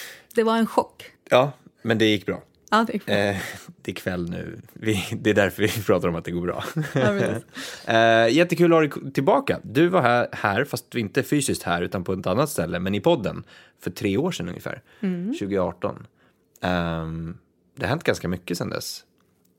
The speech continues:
Speaker 2: Rent kring det vi
Speaker 1: Verkligen.
Speaker 2: pratade om. Vi pratade mycket om marknadsföring, digital
Speaker 1: Precis.
Speaker 2: marknadsföring, annonsering, sociala medier och såna saker.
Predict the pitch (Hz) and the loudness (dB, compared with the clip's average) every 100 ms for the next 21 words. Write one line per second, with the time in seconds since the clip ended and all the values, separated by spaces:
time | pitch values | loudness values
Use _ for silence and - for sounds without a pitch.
0 | - 101 95 85 85 - - 98 87 87 | -8 -2 0 0 -6 -12 -6 -4 -2 -2
1 | 85 - 98 85 - 78 - 92 110 196 | -6 -4 -6 -4 -8 -8 -6 -6 -4 -6
2 | - _ _ _ _ _ _ - - 87 | -10 _ _ _ _ _ _ -12 -6 -4
3 | 85 78 85 80 78 92 - 98 165 160 | -4 -6 -6 -8 -8 -10 -8 -8 -8 -12
4 | 87 90 98 117 117 110 - 110 123 175 | -8 -4 -2 -2 -2 -4 -6 -6 -6 -10
5 | _ - - _ _ _ 98 87 - 90 | _ -20 -20 _ _ _ -8 -8 -4 -4
6 | 98 98 90 92 90 85 82 90 113 107 | -2 -4 -8 -10 -10 -10 -8 -8 -8 -8
7 | 98 - 87 87 85 - 101 | -12 -8 -10 -8 -10 -10 -12